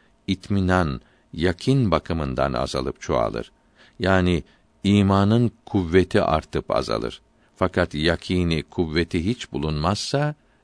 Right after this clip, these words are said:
iman olmaz. Fıkhı Ekber'in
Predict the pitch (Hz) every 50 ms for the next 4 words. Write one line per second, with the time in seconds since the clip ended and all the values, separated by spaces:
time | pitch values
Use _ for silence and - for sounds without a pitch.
0 | _ _ _ - 85 92 90 87 80 73 80 87 95 92 71 - - 65 64 62
1 | 55 55 69 80 - - - - _ _ _ _ _ _ _ _ _ _ _ _
2 | _ _ _ _ _ _ _ _ _ _ _ _ _ - - 160 156 - - -
3 | 113 95 - - 90 - _ - 90 80 69 78 87 101 107